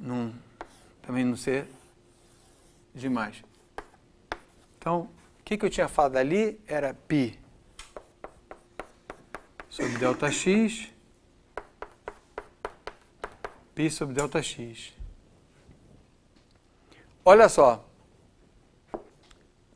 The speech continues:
tô escrevendo pouco de propósito, pro pequeno exercício de ginástica mental que é, é pequeníssimo, é,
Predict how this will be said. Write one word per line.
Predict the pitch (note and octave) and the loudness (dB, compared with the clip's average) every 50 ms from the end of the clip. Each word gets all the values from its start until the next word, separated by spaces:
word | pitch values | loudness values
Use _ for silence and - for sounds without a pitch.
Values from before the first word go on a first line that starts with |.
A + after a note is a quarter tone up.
| _ | _
tô | - F3+ G3 | 4 6 6
escrevendo | F#3 - - - G#3 F3 D#3+ C#3 D3+ D#3+ D#3 D3 C3+ C3+ B2+ - - _ _ | 6 4 0 0 2 2 4 4 4 2 2 2 -2 -6 -8 -14 -20 _ _
pouco | - G3 G#3+ G#3+ G#3+ - G#3 F3+ | 6 6 6 6 4 -2 -8 -6
de | C3+ D3+ G3+ | -4 -4 0
propósito, | - G#3 E3+ - - B2+ A#2 G#2 - - - - _ _ _ _ _ _ _ _ _ | 2 2 2 2 0 0 0 -2 -4 -8 -18 -20 _ _ _ _ _ _ _ _ _
pro | - C#3 | -20 -12
pequeno | - - C#3+ - - F3 F#3+ G3+ | -8 -8 -6 -2 0 2 2 4
exercício | F#3 E3+ D#3 C#3+ - E3+ D#3+ - - | 4 4 4 2 0 -4 -6 -8 -10
de | - C#3+ C3 | -10 -8 -6
ginástica | C3 D3 D3 D3+ - - | -4 -4 -4 -4 -4 -6
mental | C#3 B2+ A#2 - D3 D#3 | -6 -6 -2 0 0 2
que | D3+ - | 4 4
é, | F3+ F3 - - - - - - - - | 4 4 4 0 -10 -20 -20 -20 -20 -18
é | - | -14
pequeníssimo, | - - D3 - - F#3 D#3+ C3 A2 - - - A#2 - - _ _ _ - - - - - | -10 -8 -6 -4 -2 0 0 0 0 -2 -6 -12 -14 -20 -20 _ _ _ -20 -20 -20 -16 -14
é, | C3+ C#3 | -14 -14